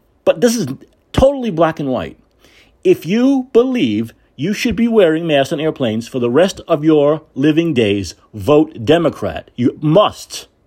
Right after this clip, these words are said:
But if you don't, you must vote Republican. And it's that simple. It's that simple.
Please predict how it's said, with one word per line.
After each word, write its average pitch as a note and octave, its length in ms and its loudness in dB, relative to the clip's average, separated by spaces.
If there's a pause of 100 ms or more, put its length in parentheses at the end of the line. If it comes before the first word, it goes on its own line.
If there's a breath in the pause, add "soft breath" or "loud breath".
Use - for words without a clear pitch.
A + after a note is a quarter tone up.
(880)
But A2+ 100 -4
if A2+ 80 -6
you C3+ 80 -2
don't, D#3+ 240 2
you A#2 120 -2
must A#2+ 180 -2
vote A2+ 180 -6
Republican. F#2+ 580 -8 (1300)
And C3 160 -2
it's D3+ 100 -4
that F3 180 2
simple. F3 480 -4 (2000)
It's - 140 -12
that D#3+ 160 2
simple. F2+ 360 -8